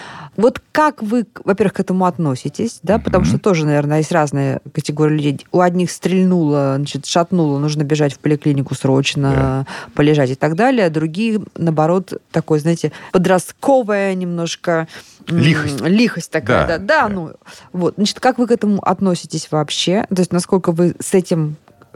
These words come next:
Speaker 1: какой менеджмент вот вашего
Speaker 2: Мгм,
Speaker 1: фи-,
Speaker 2: мгм.
Speaker 1: э, физического состояния? И какие, как вам кажется, могут быть ошибки или, наоборот, рекомендации для людей, которым за пятьдесят, и которые решили все-таки ввести активный физический образ жизни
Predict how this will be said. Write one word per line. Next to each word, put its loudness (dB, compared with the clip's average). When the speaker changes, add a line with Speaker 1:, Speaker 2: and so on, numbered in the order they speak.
Speaker 1:
какой 2
менеджмент -2
вот -6
вашего 2
Speaker 2:
Мгм, -12
Speaker 1:
фи-, -2
Speaker 2:
мгм. 2
Speaker 1:
э, -6
физического -2
состояния? 0
И 2
какие, 2
как -10
вам 2
кажется, 0
могут -4
быть -2
ошибки -4
или, 2
наоборот, 0
рекомендации 0
для 2
людей, 2
которым 0
за 2
пятьдесят, 0
и -4
которые 0
решили 0
все-таки 0
ввести 0
активный 2
физический -4
образ 2
жизни 0